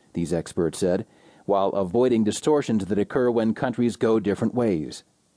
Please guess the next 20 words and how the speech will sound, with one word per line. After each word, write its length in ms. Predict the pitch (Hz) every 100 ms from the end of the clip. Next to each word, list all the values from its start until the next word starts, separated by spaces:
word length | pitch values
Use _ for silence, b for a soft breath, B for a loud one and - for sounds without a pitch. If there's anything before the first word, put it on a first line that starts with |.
| _ B B B B -
"At 120 | 139
a 60 | 135
minimum, 480 | 165 220 143 113 113
you 120 | 127
want 200 | 123 208
to 40 | 196
curtail 520 | 135 120 165 160 135
damage," 560 | 98 120 98 71 - -
said 260 | 90 80
Carmen 380 | - 123 107 95
Reinhart, 480 | 101 120 110 101 - b b b b
a 80 | 80
professor 540 | 85 78 107 - 98
of 80 | 90
economics 580 | 107 101 110 104 110 -
at 120 | 95
the 60 |
University 520 | 90 90 92 127 104 104
of 140 | 87
Maryland. 480 | 110 120 76 52